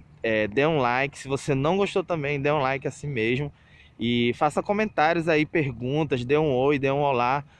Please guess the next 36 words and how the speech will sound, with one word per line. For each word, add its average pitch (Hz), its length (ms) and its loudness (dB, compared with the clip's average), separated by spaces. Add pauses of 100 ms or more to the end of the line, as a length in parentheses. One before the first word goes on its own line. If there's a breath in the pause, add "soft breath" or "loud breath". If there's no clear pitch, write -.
(140 loud breath)
pra 131 140 -4
que 147 100 -2
esse 135 100 -4
canal 139 260 0
possa 143 240 -2
tá 135 160 -4
crescendo, 135 480 -2
pra 135 160 0
que - 120 -6
o 139 40 2
YouTube 160 580 2
possa 151 380 0
tá 147 360 0 (320 loud breath)
compartilhando 170 680 0
meus 160 220 2
vídeos 135 380 -2
com - 120 -4
outras 139 340 0
pessoas. 117 580 -2 (580 loud breath)
E 123 60 -4
é 127 80 2
isso 143 160 -2
aí, 180 80 2
galerinha. 143 300 2
Espero 123 300 -2
que - 100 -10
tenham 131 200 -6
gostado 117 420 -4
do 104 160 -8
vídeo. 120 480 -2 (380 soft breath)
Hoje 113 220 0
o - 20 -4
nosso 120 340 -4
vídeo 117 260 -2
foi 113 220 -2
sobre, 113 580 -2